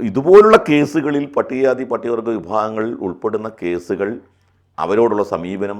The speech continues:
സർക്കാരിൻ്റെ തികച്ചും നിഷേധാത്മകമാണ്. അവർക്ക് അനുവദിക്കുന്ന ഫണ്ട് അങ്ങനെ തന്നെ വെട്ടിക്കുറയ്ക്കുകയല്ലേ? അൻപത് ശതമാനം ഫണ്ട് പട്ടികജാതി, പട്ടികവർഗ വിഭാഗങ്ങളുടെ ഫണ്ട് വെട്ടിക്കുറച്ചു, ന്യൂനപക്ഷ ഫണ്ട്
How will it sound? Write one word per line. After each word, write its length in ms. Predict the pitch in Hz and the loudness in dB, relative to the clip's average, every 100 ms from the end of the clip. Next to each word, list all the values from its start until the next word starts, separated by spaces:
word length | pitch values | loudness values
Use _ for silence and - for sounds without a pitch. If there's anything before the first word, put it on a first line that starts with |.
| 95 | -8
സർക്കാരിൻ്റെ 520 | 82 - 92 92 98 - | -8 -4 -4 -4 -8 -12
തികച്ചും 400 | 73 87 - 107 90 | -8 -8 -8 -12 -12
നിഷേധാത്മകമാണ്. 880 | 78 95 92 98 101 98 101 98 113 - _ _ - 98 | -4 -4 -4 -8 -10 -8 -6 -6 -8 -14 _ _ -6 0
അവർക്ക് 280 | 127 131 139 | 0 2 2
അനുവദിക്കുന്ന 480 | 139 143 139 151 143 - | 4 4 2 0 0 4
ഫണ്ട് 400 | 123 147 175 185 185 | 2 4 2 6 6
അങ്ങനെ 160 | 185 185 | 4 2
തന്നെ 140 | 185 | 2
വെട്ടിക്കുറയ്ക്കുകയല്ലേ? 560 | 180 175 185 165 135 78 - _ _ _ _ _ _ _ - 143 | 4 4 4 2 0 -2 -8 _ _ _ _ _ _ _ -2 0
അൻപത് 260 | 185 214 196 | 6 6 8
ശതമാനം 400 | 202 180 170 170 156 | 6 6 4 4 4
ഫണ്ട് 260 | 135 143 151 | 4 6 4
പട്ടികജാതി, 400 | 139 131 143 139 135 | 4 4 4 2 2
പട്ടികവർഗ 340 | 135 131 127 123 | 2 2 4 2
വിഭാഗങ്ങളുടെ 400 | 113 120 120 120 - | 2 2 2 -2 -2
ഫണ്ട് 160 | 101 120 | -4 -2
വെട്ടിക്കുറച്ചു, 440 | 92 107 98 82 78 _ _ _ _ _ 123 | -4 -4 -6 -6 -14 _ _ _ _ _ -2
ന്യൂനപക്ഷ 400 | 180 214 214 220 175 | 4 6 6 6 4
ഫണ്ട് 180 | 170 | 4